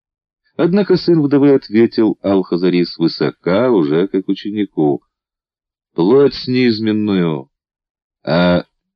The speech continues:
не низменные помыслы надо от себя отделить, чтобы сделать легкой, способной вознестись на небо душу. Мани учит, коли плоть, безусловно,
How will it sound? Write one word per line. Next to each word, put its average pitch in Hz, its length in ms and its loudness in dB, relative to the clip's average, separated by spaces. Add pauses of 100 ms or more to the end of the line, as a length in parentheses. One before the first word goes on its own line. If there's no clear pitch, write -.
не 87 200 0
низменные 95 680 0
помыслы 92 680 -2
надо 76 380 -2
от 71 100 -8
себя 73 360 -2
отделить, 71 680 -2
чтобы 73 380 -4
сделать 82 460 -2
легкой, 85 560 -2
способной 107 960 -4 (200)
вознестись 76 1080 -4
на 73 180 -6
небо 82 400 -2
душу. 135 480 -6 (480)
Мани 147 580 0
учит, - 380 -2 (560)
коли 135 280 2
плоть, 78 440 -2
безусловно, 73 800 -4